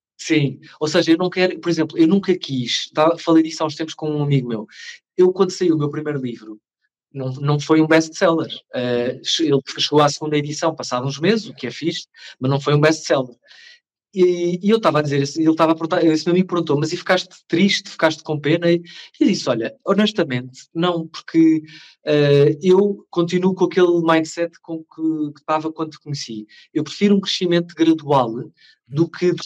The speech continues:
Speaker 1: repente explodir, eh, porque acho que quando, a maior parte das pessoas em que isso é que, que,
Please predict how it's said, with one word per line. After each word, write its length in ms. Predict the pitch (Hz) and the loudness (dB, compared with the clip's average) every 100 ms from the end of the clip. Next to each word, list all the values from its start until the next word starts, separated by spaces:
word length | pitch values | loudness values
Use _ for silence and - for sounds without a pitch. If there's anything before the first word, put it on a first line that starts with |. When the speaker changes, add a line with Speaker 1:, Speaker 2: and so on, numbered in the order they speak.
| - | -2
Speaker 1:
repente 280 | - 175 - | 0 2 0
explodir, 640 | - 185 180 180 165 214 _ _ _ _ _ - | 0 2 4 4 2 0 _ _ _ _ _ -2
eh, 240 | 165 160 | 4 4
porque 220 | 160 - | 2 -2
acho 180 | 185 - | -4 -4
que 100 | - - | -8 -2
quando, 240 | 196 202 190 | 0 2 2
a 40 | |
maior 160 | 180 185 | 0 -2
parte 180 | 185 185 | -4 -4
das 120 | 185 | -8
pessoas 300 | - 185 165 | -2 -2 2
em 200 | 170 160 | 2 2
que 120 | 151 | 0
isso 160 | 175 185 | -8 -10
é 20 | |
que, 60 | - 170 165 160 151 | -6 0 4 4 2
que, 580 | 165 151 143 139 127 - | -2 -2 0 0 -4 -8